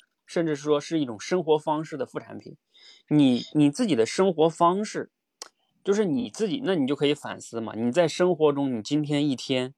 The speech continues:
你这一周也过去了，二零二零也快要过去了，<laughs> 你，你有哪些真正有感触的，你这一，就这么过啊，对吧？你要是没有感触，你在说话上，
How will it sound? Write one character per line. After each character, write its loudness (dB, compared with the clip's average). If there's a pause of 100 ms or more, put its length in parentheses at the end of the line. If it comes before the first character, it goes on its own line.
(340)
你 -8
这 4
一 4
周 6
也 2
过 2
去 -6
了， -20
二 0
零 -4
二 -2
零 -4
也 -6
快 -6
要 -2
过 -4
去 -14
了， -20 (420)
<laughs> -16 (340)
你， 4 (420)
你 6
有 6
哪 2
些 -4
真 -2
正 -2
有 -2
感 -10 (100)
触 -10
的， -6
你 -14
这 -4
一， -10 (400)
就 -6
这 0
么 0
过 -4 (220)
啊， -16 (880)
对 -4
吧？ 0 (760)
你 0
要 4
是 -2
没 0
有 4
感 -6
触， -14
你 -8
在 2
说 0
话 0
上， -8